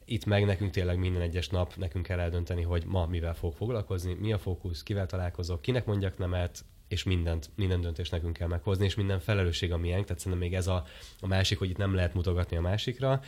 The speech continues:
Itt én vállalok minden felelősséget, hogyha valami nem megy jól a cégembe, akkor azért én felelek.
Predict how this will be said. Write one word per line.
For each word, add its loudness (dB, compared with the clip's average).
Itt 0
én 6
vállalok 2
minden 2
felelősséget, -2
hogyha -2
valami 4
nem 2
megy 0
jól 2
a 2
cégembe, -2
akkor -2
azért -2
én -4
felelek. -10